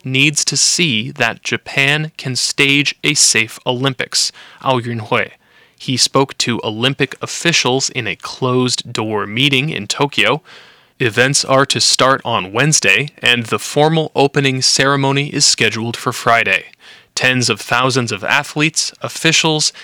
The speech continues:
and workers are arriving in Japan amid a local state of emergency during the coronavirus pandemic. The postponed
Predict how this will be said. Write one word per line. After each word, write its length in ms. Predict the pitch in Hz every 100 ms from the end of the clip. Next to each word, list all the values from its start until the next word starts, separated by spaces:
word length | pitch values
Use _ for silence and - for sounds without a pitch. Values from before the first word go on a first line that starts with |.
| -
and 240 | - 131 113
workers 600 | 104 160 - 110 127 -
are 260 | 113 107
arriving 480 | 110 120 131 113 107
in 100 | 104
Japan 540 | 110 - 135 139 147 - - -
amid 380 | 107 117 147 156 -
a 80 |
local 420 | 123 127 151 160 156
state 420 | - - 151 143
of 160 | 131 110
emergency 760 | 107 139 175 117 95 87 113 - - -
during 320 | 107 104 117
the 80 | 123
coronavirus 800 | - 143 139 127 110 98 110 -
pandemic. 680 | 110 113 117 104 - - - - - - _
The 240 | - 104 98
postponed 800 | - 156 151 - - 139 139 127